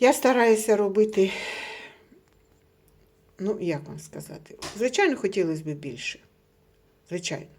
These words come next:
Але я ж рахую, що якщо щось може зробити для нашої перемоги, то треба це робити. Треба про це розповідати.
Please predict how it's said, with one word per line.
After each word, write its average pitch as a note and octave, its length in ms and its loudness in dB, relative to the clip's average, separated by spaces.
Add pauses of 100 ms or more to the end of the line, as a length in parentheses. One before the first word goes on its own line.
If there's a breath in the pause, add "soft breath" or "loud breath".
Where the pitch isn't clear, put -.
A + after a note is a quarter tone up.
(680 loud breath)
Але B3 280 4
я B3+ 140 0
ж - 160 -10
рахую, A3 440 0
що G3 200 0
якщо G3+ 460 0 (180)
щось - 400 2
може F3 300 0
зробити E3 480 -4
для D#3 180 -4
нашої D3+ 360 -6
перемоги, E3+ 540 -6 (600 loud breath)
то G3+ 100 2
треба B3 340 4
це F#3 200 -2
робити. C#3+ 520 -8 (2000)
Треба G#3+ 260 2
про D#3 160 -4
це D#3 180 -6
розповідати. B2 760 -12